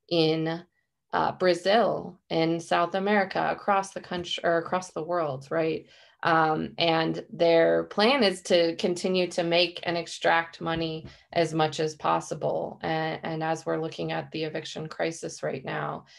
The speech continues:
and folks as workers, as community members, and when we think about the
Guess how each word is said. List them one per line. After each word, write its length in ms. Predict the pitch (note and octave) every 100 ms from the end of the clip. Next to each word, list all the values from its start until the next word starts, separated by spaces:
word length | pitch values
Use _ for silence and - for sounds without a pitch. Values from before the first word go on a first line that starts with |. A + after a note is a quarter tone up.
| - -
and 200 | E3+ D#3+
folks 340 | E3 D#3 - -
as 240 | E3 E3
workers, 540 | E3 E3+ E3 E3 D#3+ -
as 200 | E3 E3
community 420 | - E3 D#3 D#3+
members, 460 | D#3+ D3+ D3 D#3 D#3
and 180 | E3+ D#3+
when 140 | D#3+
we 140 | D#3+ D#3
think 240 | E3 D#3+
about 420 | D#3+ D#3 D3 D3 - - _ _ -
the 460 | D#3+ D#3 D#3+ -